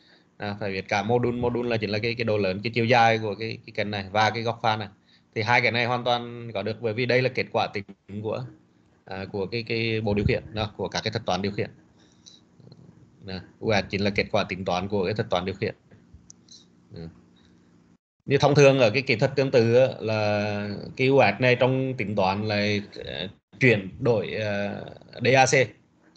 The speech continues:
Rồi, tức là số sang tương tự rồi ra ngoài rồi qua một cái mạch điều khiển, à, ờ, tương tự để phát. Nhưng mà đây là ở đây chúng ta thấy là làm luôn ở trong phần mềm. Đó, cái tính toán này nó, à, là một cái chương trình luôn ở trong cái phần mềm.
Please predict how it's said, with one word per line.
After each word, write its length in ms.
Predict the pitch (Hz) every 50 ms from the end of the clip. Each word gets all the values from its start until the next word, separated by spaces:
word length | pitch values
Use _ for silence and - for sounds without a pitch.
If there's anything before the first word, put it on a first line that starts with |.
| _ _ _ _ _ _ _ _ _ _ _
Rồi, 200 | - 117 120 117 113 110
tức 80 | 127 120
là 140 | 123 123 120
số 300 | - - 104 98 110 110
sang 180 | 104 135 120 120 -
tương 160 | 127 127 127
tự 200 | 127 113 110 107
rồi 140 | 110 120 113
ra 180 | 117 120 123
ngoài 300 | 127 127 127 127 123 123
rồi 120 | 123 123 120
qua 160 | 123 117 120 123
một 80 | 123 120
cái 100 | 127 127
mạch 200 | 123 120 - 139
điều 140 | 120 117 110 - _ _
khiển, 420 | 131 110 98 87 90 95 98 98
à, 140 | 110 113 107 107 - _ _ _ _ _ _ _ _ _ _ _
ờ, 260 | - 98 98 98 98
tương 220 | 95 110 113 123 120
tự 160 | 120 107 107
để 140 | 104 98 95
phát. 180 | - 98 95 -
Nhưng 100 | 120 127
mà 80 | 131 123
đây 280 | 123 131 139 135 131
là 520 | 123 113 113 113 110 107 107 107 104 104 101 -
ở 100 | 101 110
đây 180 | 110 113 123
chúng 180 | 127 113 95 98
ta 80 | 117 117
thấy 200 | - 107 98 101
là 120 | 104 107
làm 280 | 113 120 120 120 120 120
luôn 140 | 120 123
ở 80 | 117 104
trong 200 | 104 110 117 -
phần 160 | 123 120 120
mềm. 140 | 123 113 104 101 - _ _ _ _ _ _ _
Đó, 160 | - 110 110 107 107
cái 80 | 123 -
tính 160 | - 101 101 101
toán 220 | 92 87 92 104
này 140 | 113 113 113
nó, 360 | 113 110 110 113 113 110 110 113 _ - - - _ _ _ _ _ _ _ _ _ _ _ _
à, 160 | - - 95
là 200 | 98 101 98 95
một 220 | 95 98 101 101 101 101
cái 120 | - 113 110
chương 160 | 117 110 113
trình 220 | 107 117 110 110 107
luôn 180 | 107 107 110
ở 100 | 107 101
trong 160 | 98 104 107 110
cái 80 | 110
phần 160 | 104 117 107
mềm. 140 | 104 101 92